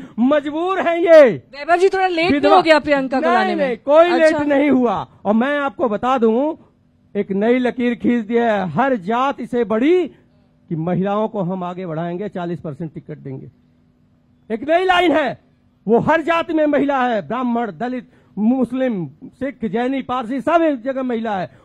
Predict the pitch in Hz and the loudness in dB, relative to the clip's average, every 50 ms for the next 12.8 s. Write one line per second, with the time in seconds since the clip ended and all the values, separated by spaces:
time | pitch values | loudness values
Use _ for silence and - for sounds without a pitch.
0 | _ _ 156 165 170 180 175 175 190 202 202 208 202 185 190 190 180 143 160 165 | _ _ -6 -6 -4 -4 -4 -4 -4 -4 -4 -4 -4 -4 -6 -8 -8 -8 -8 -10
1 | 160 151 - - 160 147 139 139 - 226 - _ _ _ _ _ _ _ _ _ | -10 -10 -8 -10 -8 -8 -10 -10 -12 -14 -14 _ _ _ _ _ _ _ _ _
2 | _ 151 160 180 190 156 135 170 165 143 139 - - - _ _ _ _ _ - | _ -8 -4 -4 -4 -2 -2 -4 -4 -4 -8 -12 -20 -20 _ _ _ _ _ -4
3 | 185 233 240 - _ _ _ _ _ _ _ _ _ - 165 170 190 208 226 233 | -2 -2 -2 -4 _ _ _ _ _ _ _ _ _ -10 -10 -8 -8 -8 -8 -8
4 | 247 262 262 233 160 196 196 185 180 - 208 208 190 165 156 190 202 165 165 160 | -8 -8 -8 -6 -6 -6 -6 -6 -6 -6 -6 -6 -6 -6 -8 -8 -8 -8 -10 -12
5 | 156 - _ - 156 170 165 143 143 143 131 127 151 175 214 247 240 - _ _ | -12 -14 _ -16 -14 -14 -12 -12 -14 -14 -14 -12 -10 -10 -10 -10 -12 -14 _ _
6 | _ _ - 170 147 151 208 254 277 254 - 220 175 160 - 185 190 180 156 139 | _ _ -14 -12 -8 -6 -4 -4 -4 -4 -4 -8 -8 -8 -8 -8 -8 -6 -8 -8
7 | 135 139 131 131 131 127 - - _ _ _ _ _ _ _ _ _ _ _ _ | -10 -10 -12 -12 -14 -16 -18 -20 _ _ _ _ _ _ _ _ _ _ _ _
8 | _ _ _ _ _ _ _ _ _ _ - 165 180 - _ 214 202 208 233 233 | _ _ _ _ _ _ _ _ _ _ -12 -12 -12 -8 _ -6 -4 -4 -4 -2
9 | - 269 220 247 302 294 - 269 233 226 220 208 202 165 175 170 139 123 _ _ | -2 0 0 0 -2 -2 -2 -2 -2 -2 -2 -4 -6 -6 -8 -8 -8 -12 _ _
10 | _ _ _ _ 165 196 214 214 - 240 233 160 190 190 202 220 247 233 - 208 | _ _ _ _ -4 -4 -4 -4 -6 -8 -6 -6 -6 -6 -4 -4 -4 -4 -2 -4
11 | 214 277 277 247 269 262 - - 269 285 311 285 277 269 269 269 330 240 220 220 | -2 0 0 0 2 4 4 4 4 2 0 2 0 0 -2 -4 -4 -6 -6 -6
12 | 214 196 - 208 190 196 202 262 294 302 240 190 175 170 175 165 | -8 -10 -10 -10 -10 -6 -4 -2 -2 -2 -4 -6 -12 -12 -18 -20